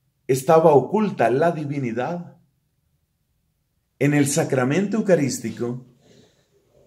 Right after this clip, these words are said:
está también oculta la humanidad. En la cruz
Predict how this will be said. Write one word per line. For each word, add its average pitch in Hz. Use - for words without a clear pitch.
está 147
también 180
oculta 110
la 95
humanidad. 90
En 143
la 139
cruz -